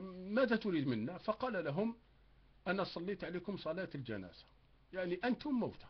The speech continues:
يعني شعب ميت." ابن بديس رحمه الله قال: "ومن قال مات فقد كذب." ولكن لما نشوفوا الحالة الجزائرية نقولوا: "فعلا الشعب الجزائري مات."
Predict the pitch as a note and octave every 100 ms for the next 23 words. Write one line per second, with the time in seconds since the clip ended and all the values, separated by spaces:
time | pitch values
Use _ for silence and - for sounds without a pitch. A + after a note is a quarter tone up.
0 | - A#2 C3+ C3+ G3+ C#3+ C#3 F3 A#2+ -
1 | - - - - - - - - - -
2 | - - - - F#3+ G#3 D#3+ F#3 G3 E3
3 | D3+ C#3+ B2 D#3+ F3 C#3+ F#3 F#3+ F#3 -
4 | - - - B2+ D#3+ E3+ D3+ - G3+ G3
5 | E3+ F#3 G#3+ - F#3 E3+ - C3+ - C3
6 | G#2+ F2+ - - - F3 C#4 - A#3 D4
7 | A3 E3+ F4 - A#3+ - D#4+ A#3 F#3+ F#3+
8 | F3+ G#3+ A3 F3+ E3+ - G#3 E3+ - -
9 | C#3 A2+ A2+ A#2+ A#2 G#2 A2 -